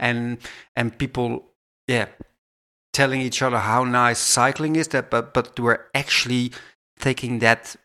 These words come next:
real next step that is necessary for public space, necessary for air pollution, for noise, for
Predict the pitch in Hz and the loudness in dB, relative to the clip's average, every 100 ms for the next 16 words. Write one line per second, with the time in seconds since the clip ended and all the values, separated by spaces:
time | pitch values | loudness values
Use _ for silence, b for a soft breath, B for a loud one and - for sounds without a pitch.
0 | _ 107 110 151 156 131 120 120 - - | _ -6 4 6 6 4 0 0 -2 -4
1 | - 151 139 - 107 - - 123 123 131 | -2 0 0 -2 0 0 0 -4 0 0
2 | - - 127 123 123 120 131 120 127 123 | 0 0 2 2 2 -2 -2 2 2 2
3 | 117 - 117 117 107 120 - - 131 120 | -4 -4 -4 -2 -2 -4 -2 -2 0 0
4 | 127 120 - 127 - - 127 117 - 120 | 0 -4 -4 -6 -6 0 2 2 -2 -4
5 | 123 - 127 120 - 123 120 117 127 123 | -4 -6 -6 -8 -4 -4 -2 -2 0 2
6 | 117 113 117 - - 120 113 110 | 2 0 -2 -8 -6 -2 -2 -4